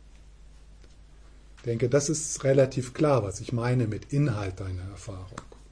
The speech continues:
Ja? Sem in, in Tibetan. Das ist also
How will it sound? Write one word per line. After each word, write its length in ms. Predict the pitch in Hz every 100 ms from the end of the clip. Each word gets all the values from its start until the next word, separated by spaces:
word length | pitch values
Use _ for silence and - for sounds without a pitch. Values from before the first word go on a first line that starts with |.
| -
Ja? 240 | 120 117 190 - - -
Sem 440 | - - 147 123 101
in, 180 | 92 92 -
in 120 | 113
Tibetan. 540 | - - 98 95 - 120 - - - - - - - - - -
Das 160 | 120 -
ist 160 | 120 127
also 400 | 113 113 104